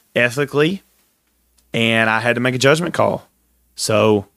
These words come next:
I decided to leave there, or I am deciding to leave there. That's why I'm applying here. Well, what happened? Well, you know, all you gotta do is go look at Google. Go Google that department. You'll see. And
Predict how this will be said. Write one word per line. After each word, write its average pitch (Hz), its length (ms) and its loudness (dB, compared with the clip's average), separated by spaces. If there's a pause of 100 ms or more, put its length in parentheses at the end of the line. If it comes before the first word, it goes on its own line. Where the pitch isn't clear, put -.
(140)
I 107 120 -4
decided 110 340 0
to 110 60 -2
leave 120 180 0
there, 127 240 4
or 113 140 2
I 104 140 0
am 117 180 -2
deciding 113 420 2
to 110 60 -6
leave 113 160 -2
there. 139 160 4
That's 117 220 0
why 107 140 2
I'm 107 100 0
applying 117 380 -2
here. 139 300 -6 (560)
Well, 135 300 2
what 147 160 2
happened? - 440 -4 (160)
Well, 147 360 0 (120)
you 117 120 0
know, 143 280 -2
all 123 140 2
you 139 60 2
gotta 135 220 0
do 190 120 2
is 131 100 -2
go 131 180 2
look 135 200 0
at - 80 -6
Google. 123 380 2 (1000)
Go 104 180 0
Google 120 300 4
that 123 140 2
department. 104 420 -2
You'll 101 140 -2
see. 101 360 -2 (1040)
And 92 440 -2